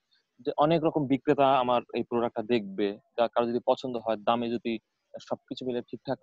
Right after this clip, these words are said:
হয়, তাহলে সে আমার প্রোডাক্টটা কিনে নিবে। তো ওয়েবসাইটটা হচ্ছে আমি যদি কোনো service দিয়ে থাকি আমার website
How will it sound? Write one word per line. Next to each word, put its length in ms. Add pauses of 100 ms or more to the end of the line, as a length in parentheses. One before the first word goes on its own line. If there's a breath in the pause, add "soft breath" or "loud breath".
হয়, 220
তাহলে 320
সে 120
আমার 160
প্রোডাক্টটা 420
কিনে 140
নিবে। 280 (680)
তো 80
ওয়েবসাইটটা 380
হচ্ছে 220 (160)
আমি 380
যদি 200
কোনো 180
service 360
দিয়ে 160
থাকি 200
আমার 220
website 320